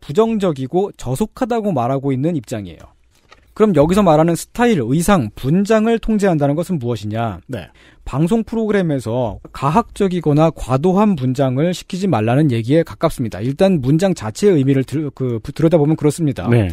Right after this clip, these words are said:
Speaker 1: 근데 일단 첫 번째 의미는 그건데, 그 안에 좀 다른 내용이 섞여 있어요.
Speaker 2: 보죠.
Speaker 1: 양파오를 끝내라.
Speaker 2: 양파오.
Speaker 1: 양-, 양파오라고 하는 단어는 중국에서 여자 같은 행동거지나 혹은 그런 모습을 한 사람을 가리키는 멸칭인데요.
Speaker 3: 음.
Speaker 2: 아까부터 보면은 그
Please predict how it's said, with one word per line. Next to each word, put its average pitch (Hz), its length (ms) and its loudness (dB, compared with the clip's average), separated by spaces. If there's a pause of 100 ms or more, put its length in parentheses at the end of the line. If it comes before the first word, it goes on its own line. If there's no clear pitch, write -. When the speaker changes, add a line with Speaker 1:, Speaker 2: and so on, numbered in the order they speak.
(420)
Speaker 1:
근데 214 260 0
일단 190 460 0
첫 - 160 -20
번째 285 240 -2
의미는 185 280 2
그건데, 135 520 -2
그 - 220 0
안에 131 180 2
좀 214 140 -2
다른 208 280 0
내용이 185 220 0
섞여 233 240 -4
있어요. 104 380 -6 (160)
Speaker 2:
보죠. 95 200 -6 (460)
Speaker 1:
양파오를 208 540 4
끝내라. 113 420 -6 (580)
Speaker 2:
양파오. 143 580 -2 (100)
Speaker 1:
양-, 131 160 -2
양파오라고 226 480 4
하는 170 160 2
단어는 139 460 -2
중국에서 180 520 0
여자 135 320 0
같은 220 400 -2
행동거지나 156 1080 -2
혹은 185 200 -2
그런 175 240 2
모습을 190 400 0
한 180 120 0
사람을 160 340 -2
가리키는 143 580 -2 (400)
멸칭인데요. 127 920 -4
Speaker 3:
음. 113 220 -2
Speaker 2:
아까부터 107 360 0
보면은 175 460 -2
그 156 380 -2